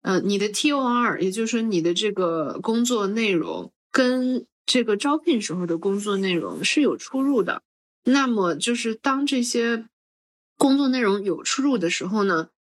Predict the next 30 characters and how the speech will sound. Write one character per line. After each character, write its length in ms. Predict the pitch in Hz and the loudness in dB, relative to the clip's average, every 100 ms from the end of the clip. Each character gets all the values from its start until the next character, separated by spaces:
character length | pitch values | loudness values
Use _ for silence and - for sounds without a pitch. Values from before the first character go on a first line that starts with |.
| _ | _
呃， 100 | - | -2
有 180 | 170 185 | 0 0
时 100 | 185 | 0
候 240 | 226 240 202 | 0 2 0
我 360 | - 190 175 | 0 0 0
是， 380 | 196 - 233 - | -2 -2 0 0
我 220 | - 190 | 0 -2
自 140 | 180 233 | -2 -6
己 100 | 185 | -2
就 140 | 214 | 0
有 80 | 180 | 0
这 120 | 170 | 0
样 100 | 185 | -4
的 120 | 175 | -4
情 220 | 185 - - | -4 -4 -6
况， 320 | - 190 160 | -4 -4 -2
然 120 | 143 | -4
后 320 | 180 202 190 165 | -4 -2 -2 0
我 160 | 175 - | -2 0
就 180 | 202 | -2
有 140 | 196 151 | 0 0
一 140 | 175 | -2
点 300 | 190 175 160 | -4 -4 -4
不 140 | 123 220 | -4 -4
知 140 | 220 | -2
所 220 | 226 - - | -2 -2 -4
措， 240 | - 202 - | -4 -4 0
因 160 | 226 | 2
为， 220 | 247 240 - _ - - | 2 -2 -8 _ -20 -2
嗯， 400 | 190 190 185 | 0 2 -2